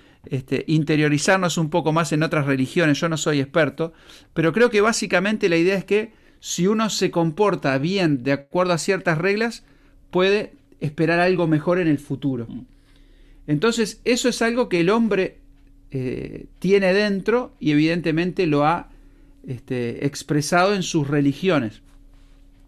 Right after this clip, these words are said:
Speaker 1: Ahora, el cristianismo es totalmente contrario. Y yo creo que esencialmente el hombre no se puede salvar por obras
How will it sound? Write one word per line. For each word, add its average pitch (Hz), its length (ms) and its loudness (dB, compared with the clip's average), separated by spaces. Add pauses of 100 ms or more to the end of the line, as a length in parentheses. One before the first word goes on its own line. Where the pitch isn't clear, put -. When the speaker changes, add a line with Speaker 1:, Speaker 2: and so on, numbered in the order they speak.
(580)
Speaker 1:
Ahora, 202 220 4
el 170 120 2
cristianismo 226 680 6
es 233 120 2
totalmente 208 680 2
contrario. 143 640 2 (580)
Y 165 540 4
yo 240 160 0
creo 247 180 2
que 214 80 0
esencialmente 220 1080 0 (800)
el 170 180 2
hombre 226 280 4
no 220 100 2
se 202 160 0
puede 208 200 2
salvar 185 520 0 (260)
por 165 220 4
obras 208 500 0